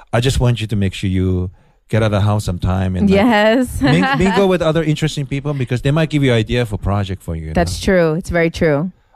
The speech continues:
Speaker 1: Uh, well, Jen, thanks for doing it. And once again, can you give everybody where, uh, once again, could follow you, a Twitter account and all that stuff again? And
Speaker 2: Cool. Thank you. Mo-, thank you so much. Saying all those nice things. I appreciate
Speaker 1: It's
Speaker 2: it.
Speaker 1: true.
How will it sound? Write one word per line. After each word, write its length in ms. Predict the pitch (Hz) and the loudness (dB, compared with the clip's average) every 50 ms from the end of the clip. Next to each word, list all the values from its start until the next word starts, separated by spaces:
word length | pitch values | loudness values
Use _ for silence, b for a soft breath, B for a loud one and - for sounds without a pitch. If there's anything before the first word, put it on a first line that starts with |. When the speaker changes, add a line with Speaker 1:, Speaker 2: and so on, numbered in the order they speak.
| _ - - | _ -6 -2
Speaker 1:
Uh, 260 | 117 117 113 123 - _ _ _ - | 0 0 0 0 -2 _ _ _ -4
well, 400 | 131 135 147 147 143 - - _ _ _ _ - _ _ _ _ _ _ _ _ _ - | 0 2 2 2 2 0 -4 _ _ _ _ -20 _ _ _ _ _ _ _ _ _ -8
Jen, 220 | 110 127 135 147 147 | -2 0 2 2 2
thanks 260 | - 156 160 151 - | 2 0 0 0 0
for 140 | - 151 143 | 0 0 0
doing 300 | 127 139 139 143 143 143 | 2 4 4 4 4 4
it. 180 | 139 139 143 - | 4 2 2 2
And 120 | 131 131 135 | 2 2 2
once 160 | 147 147 139 | 4 4 2
again, 220 | 139 147 147 135 | 2 0 0 -2
can 200 | - - - 131 | -2 -2 0 0
you 80 | 135 123 | 2 2
give 160 | 131 143 131 | 2 2 2
everybody 400 | 131 131 135 127 127 127 123 127 | 2 0 0 2 2 2 2 2
where, 400 | 117 117 117 117 117 117 113 104 - 107 | 2 2 2 4 4 2 0 -2 -2 -2
uh, 300 | 104 101 98 98 101 101 | 0 0 2 0 0 -2
once 400 | - - 120 120 113 107 101 110 | -4 -4 -4 -2 0 0 0 0
again, 480 | 98 104 104 104 101 101 92 80 73 - b b b b b b b b | 0 0 0 0 0 -2 -4 -6 -10 -16 b b b b b b b b
could 120 | - - | -4 -2
follow 320 | - 113 107 113 110 110 | 0 2 2 2 2 2
you, 280 | 110 107 107 107 104 104 | 2 2 2 2 2 2
a 60 | 101 | 0
Twitter 320 | - - 110 110 107 107 107 | 0 0 0 0 2 0 0
account 440 | 101 - 101 98 98 98 98 98 95 | -2 -2 -2 -2 0 0 -2 -2 -2
and 80 | 95 92 | -2 -2
all 80 | 92 | -2
that 160 | 90 98 95 - | -2 -4 -4 -4
stuff 340 | - 107 107 113 110 - | -4 -4 -2 -2 -4 -6
again? 360 | 95 101 104 107 107 117 123 127 | -6 -4 -2 -2 -2 -2 -2 -2
And 260 | 113 104 101 101 104 | -2 -2 -2 -2 0
Speaker 2:
Cool. 380 | 180 175 165 160 156 147 147 - - | 0 0 0 0 0 -2 -4 -4 -2
Thank 260 | - 226 240 254 262 262 | 0 0 2 2 0 0
you. 320 | 240 233 240 247 247 254 - | -2 -4 -4 -4 -6 -8 -10
Mo-, 140 | - - - - - - - - | -10 -10 -10 -12 -16 -20 -10 -4
thank 260 | - 175 165 - - | -2 -2 -2 -2 -2
you 160 | 165 156 160 180 | -2 -2 -2 0
so 180 | - 175 160 156 | 0 0 0 0
much. 300 | 139 131 139 135 - - - | 0 -2 -4 -4 -8 -8 -4
Saying 220 | - 175 170 165 | -2 0 0 2
all 100 | 160 156 | 2 2
those 160 | 151 156 156 | 2 2 2
nice 240 | 180 147 147 156 - | 2 2 0 0 0
things. 260 | - 135 127 131 - | -2 -2 -4 -4 -4
I 80 | - - | -2 -2
appreciate 400 | 156 - - 151 139 - 160 156 143 | 0 0 0 0 0 0 0 2 2
Speaker 1:
It's 80 | 139 | 2
Speaker 2:
it. 40 | 143 | 2
Speaker 1:
true. 240 | 143 120 113 113 | 2 2 2 0